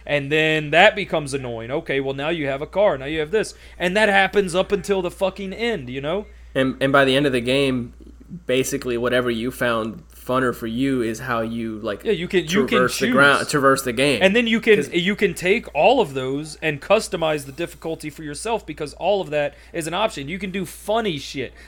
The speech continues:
Speaker 1: That's, that, like, look at Phantom Pain. Look at the amount of dumb things. Just go watch Donkey's video on Phantom Pain. On the sheer amount of trolling bullshit you can do, not only in the single player, but also in the multiplayer.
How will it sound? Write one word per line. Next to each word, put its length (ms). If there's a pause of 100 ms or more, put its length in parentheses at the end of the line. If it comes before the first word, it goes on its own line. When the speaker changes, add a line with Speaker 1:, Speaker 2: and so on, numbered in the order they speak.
Speaker 1:
That's, 240
that, 260
like, 160
look 140
at 100
Phantom 400
Pain. 340 (340)
Look 120
at 60
the 120
amount 480
of 220
dumb 280
things. 220
Just 140
go 80
watch 320
Donkey's 380
video 340
on 100
Phantom 260
Pain. 200 (180)
On 180
the 120
sheer 680
amount 880 (480)
of 300
trolling 760
bullshit 680 (320)
you 260
can 220
do, 280
not 360
only 540
in 80
the 100
single 280
player, 260
but 100
also 300
in 60
the 60
multiplayer. 680